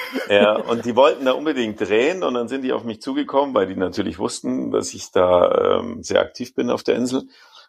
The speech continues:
Und dann sind wir da hingeflogen und haben, äh, Motivbesichtigungen gemacht und... Ähm,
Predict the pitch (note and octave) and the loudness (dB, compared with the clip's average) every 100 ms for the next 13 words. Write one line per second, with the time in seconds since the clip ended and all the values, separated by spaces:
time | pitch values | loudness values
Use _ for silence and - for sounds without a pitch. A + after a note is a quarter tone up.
0 | _ G2 G#2 G#2 A#2+ G2+ F#2 G#2+ B2+ B2+ | _ 2 2 4 6 6 6 2 -2 0
1 | B2+ B2+ C3 B2+ G#2 G2+ G2 G2 G2+ F#2 | 2 2 2 -2 -2 0 0 2 2 4
2 | F2 F2 F#2 F#2 - C3 - G#2+ A#2+ - | 4 2 0 -4 -6 -10 -8 -6 -6 -6
3 | A2+ A2+ A2 G#2 G#2+ G#2+ - F#2 F#2 F#2 | -2 -2 0 2 2 0 -4 -2 -2 -4
4 | - F#2+ E2 D#2 D#2 | -6 0 2 2 -2